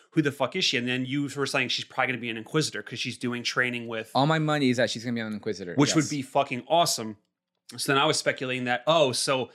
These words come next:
Speaker 1: maybe she comes across, 'cause obviously the Inquisitors are hunting down any last remaining Jedi.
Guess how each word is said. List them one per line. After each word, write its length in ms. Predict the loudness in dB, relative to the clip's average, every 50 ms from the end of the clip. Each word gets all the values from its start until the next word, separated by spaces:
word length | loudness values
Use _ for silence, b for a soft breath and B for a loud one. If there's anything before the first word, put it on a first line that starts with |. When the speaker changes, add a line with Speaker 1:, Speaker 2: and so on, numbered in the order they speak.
| b b b b b b b b
Speaker 1:
maybe 280 | 2 2 4 4 4 4
she 180 | 2 2 2
comes 300 | -2 -2 0 0 0 0
across, 320 | -2 0 2 2 2 2 2
'cause 100 | -2 -4
obviously 280 | -4 -4 -4 -6 -6
the 40 | -8
Inquisitors 400 | -8 -4 -2 -2 -2 -2 -2 -6
are 60 | -8 -6
hunting 300 | -4 -4 -4 -4 -6 -8
down 160 | -6 -4 -4
any 180 | -4 -4 -4
last 280 | -2 -2 -2 -2 -2 -4
remaining 220 | -8 -10 -12 -6
Jedi. 380 | -2 2 2 4 4 2 0 -4